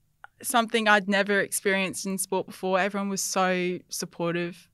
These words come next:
understanding, welcoming. There were no weird clicky, clickiness that was happening. It was just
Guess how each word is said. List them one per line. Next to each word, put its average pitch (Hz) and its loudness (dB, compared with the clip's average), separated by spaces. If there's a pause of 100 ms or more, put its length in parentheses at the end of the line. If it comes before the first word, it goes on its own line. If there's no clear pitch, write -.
understanding, 180 -4
welcoming. 175 0 (840)
There 202 4
were 202 4
no 196 4
weird 190 4 (100)
clicky, 190 -4 (1600)
clickiness 254 2
that 214 6
was 226 4
happening. 233 0
It 220 0
was 214 2
just - -2